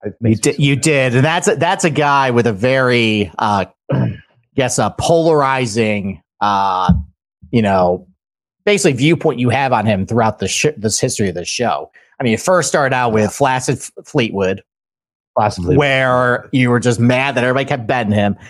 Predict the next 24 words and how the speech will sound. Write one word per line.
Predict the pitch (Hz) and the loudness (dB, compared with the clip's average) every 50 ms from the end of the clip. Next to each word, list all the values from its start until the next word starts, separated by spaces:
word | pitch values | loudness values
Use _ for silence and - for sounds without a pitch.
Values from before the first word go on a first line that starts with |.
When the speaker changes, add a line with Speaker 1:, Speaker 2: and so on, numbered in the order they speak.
| - - - - - - | -20 -18 -18 -18 -8 -6
Speaker 2:
And | 143 143 139 143 | -4 -2 0 0
then | 160 175 202 208 202 202 190 185 180 170 165 165 160 160 | 0 2 2 2 2 2 2 2 2 2 2 2 2 0
you | 165 - - 160 - | 0 0 0 -2 -2
kind | - 165 160 156 | -2 -2 -2 -2
of | 147 | 0
felt | 156 139 135 | 0 0 0
sorry | - - 175 151 143 135 131 | 0 0 2 2 2 0 0
for | 127 - 117 | 0 -2 -2
the | 98 101 | 0 -2
dude, | 92 98 90 | -2 -4 -4
it | 90 92 | -6 -8
seemed | - - 110 98 90 | -6 -4 -4 -4 -2
like. | 90 90 90 98 104 - _ _ _ _ _ _ _ _ _ _ _ - | -2 -2 -2 -4 -6 -10 _ _ _ _ _ _ _ _ _ _ _ -2
Uh, | 107 104 104 107 | 0 0 2 2
and | 113 127 | 2 2
you're | 143 | 2
like, | 156 160 175 196 | 2 2 2 2
"You | 320 | 2
know, | 320 311 302 | 2 2 2
maybe | 285 285 302 320 | 2 0 0 0
he's | 320 - | 0 2
not | 233 233 214 156 | 2 2 2 2
that | 160 151 156 156 - | 0 0 0 -2 -4
bad." | 104 85 87 95 95 131 131 | -4 -4 -2 -2 -2 -2 -2